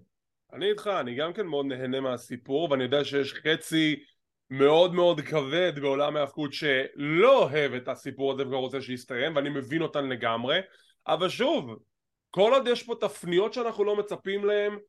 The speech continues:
וטוויסטים בעלילה, אני נהנה מזה. כאילו, אם זה היה צפוי מדי,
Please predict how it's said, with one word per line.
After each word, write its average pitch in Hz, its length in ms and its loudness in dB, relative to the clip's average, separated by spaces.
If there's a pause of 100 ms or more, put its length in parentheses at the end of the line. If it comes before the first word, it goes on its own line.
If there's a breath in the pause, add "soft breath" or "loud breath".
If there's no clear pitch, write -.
(400)
וטוויסטים 143 1080 -2
בעלילה, 170 720 0 (120)
אני 160 220 -2
נהנה 190 400 0
מזה. 123 400 -4
כאילו, 170 300 -4
אם 190 140 -6
זה 165 80 -2
היה 254 100 -2
צפוי 226 400 -6
מדי, 165 720 0